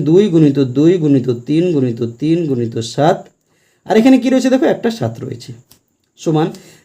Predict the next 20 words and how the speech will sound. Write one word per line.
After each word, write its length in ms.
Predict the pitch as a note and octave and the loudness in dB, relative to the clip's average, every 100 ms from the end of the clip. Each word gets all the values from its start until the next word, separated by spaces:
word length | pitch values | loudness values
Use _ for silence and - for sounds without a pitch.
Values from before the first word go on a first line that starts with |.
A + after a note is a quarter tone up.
| _ | _
তাহলে 180 | - B3 E3+ | -4 -2 2
বাইরে 300 | D#3+ E3+ G#3 C4 | 4 6 6 6
কী 80 | B3+ C4+ | 6 6
আসবে 180 | C4 C4+ C4+ | 6 6 4
দেখো, 160 | C4+ C#4+ F3 | 6 2 2
দুটো 180 | F#3 G3 A#3+ | -2 0 0
থাকলে 200 | B3+ A#3+ B3+ | 0 2 4
আমাদের 180 | B3+ A#3 | 6 6
একটা 160 | F3+ - A3+ | 6 4 6
করে 120 | A#3 A3+ | 6 8
বেরোয়, 220 | A#3 A3+ F#3 | 8 8 8
এই 60 | F#3 | 8
জোড়া 140 | G#3+ G#3+ | 8 8
থেকে 120 | A3 G#3+ | 6 6
একটা 120 | G#3+ D3 | 4 4
দুই 120 | D#3 E3 | 6 8
বেরোলো, 300 | F#3+ G3 G#3 D3 | 8 8 6 4
গুণিত 260 | C#3 D3+ F3 F3+ - _ _ - | 2 2 2 2 -2 _ _ -2
এই 180 | D3+ G#3+ A3+ | 2 4 4
তিনের 460 | A3+ A#3+ - A3 | 0 0 4 4